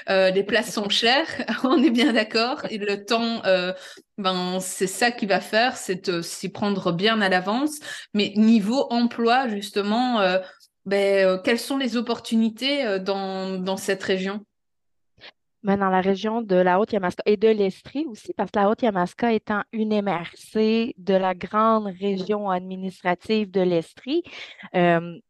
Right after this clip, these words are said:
Speaker 2: il y a beaucoup d'opportunités. Les gens, souvent, ils vont décider de rester en ville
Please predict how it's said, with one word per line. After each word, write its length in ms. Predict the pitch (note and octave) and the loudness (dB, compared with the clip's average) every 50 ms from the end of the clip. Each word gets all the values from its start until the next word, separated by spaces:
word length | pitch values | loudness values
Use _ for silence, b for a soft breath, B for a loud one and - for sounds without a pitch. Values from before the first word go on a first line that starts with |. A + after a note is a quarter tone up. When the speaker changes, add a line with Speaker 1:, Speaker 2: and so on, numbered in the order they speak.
| _ - | _ 0
Speaker 2:
il 60 | G3+ | 0
y 20 | G#3 | 0
a 60 | F#3+ | 0
beaucoup 200 | G3 - - D#4 | 0 -2 0 2
d'opportunités. 760 | D#4 C4+ - A#3 G#3+ - - G#3+ G#3 G3+ F#3+ - F3+ - _ _ _ _ _ - | 2 2 2 0 -2 -2 -4 -6 -6 -6 -6 -4 -6 -6 _ _ _ _ _ -4
Les 180 | G3 G3+ G#3 | 0 2 2
gens, 220 | G3+ G3+ G#3+ B3 C#4 | 4 4 2 2 2
souvent, 480 | - - - G3+ F#3 F#3+ G3+ A#3 B3+ - - | 0 -4 -10 -4 -2 0 0 0 0 -2 -4
ils 120 | G3+ F#3 | -6 -6
vont 180 | F3+ F#3 F#3 F#3 | -6 -6 -6 -2
décider 600 | F3 G3+ G#3 - - - G#3+ A3+ A#3 A#3 A#3 A3 | 0 0 0 -2 -2 0 2 2 4 2 2 0
de 140 | F#3 F#3+ | 0 -2
rester 440 | F#3 F3+ F3 F#3 F#3 - - A#3 A3 | -2 -2 -4 -6 -10 -10 -8 -8 -8
en 200 | G#3+ F#3+ F3 E3+ | -6 -6 -8 -10
ville 420 | E3 F3+ F#3 F#3+ A3 C4+ C#4 B3 | -6 -4 -4 -2 -2 0 0 -2